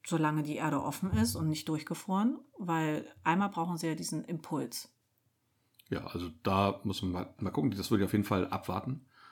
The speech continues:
Speaker 2: dieses Jahr, wie das ist. Vielleicht waren sie zu spät gesteckt, das weiß ich jetzt nicht. Ähm, genau, Balkonpflanzen, wie gesagt, gut schützen. Ähm, man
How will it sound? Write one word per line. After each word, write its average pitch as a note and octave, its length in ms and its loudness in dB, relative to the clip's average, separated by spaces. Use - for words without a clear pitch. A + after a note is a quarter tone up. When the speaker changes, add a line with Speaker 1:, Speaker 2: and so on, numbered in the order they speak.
Speaker 2:
dieses G2+ 240 -2
Jahr, D3+ 220 0
wie A#2 80 4
das G#2+ 100 2
ist. A#2 120 -8
Vielleicht F#2+ 200 0
waren F2+ 120 2
sie - 80 -8
zu - 120 -8
spät - 200 -8
gesteckt, - 240 -4
das - 160 -8
weiß F#2 160 -4
ich A#2+ 80 -2
jetzt A#2+ 180 -6
nicht. C3 300 -2
Ähm, F#2+ 680 4
genau, F2 420 0
Balkonpflanzen, G#2+ 920 2
wie G#2 60 -2
gesagt, G2+ 380 0
gut - 140 -2
schützen. C#3 540 2
Ähm, G2 380 4
man G2 240 2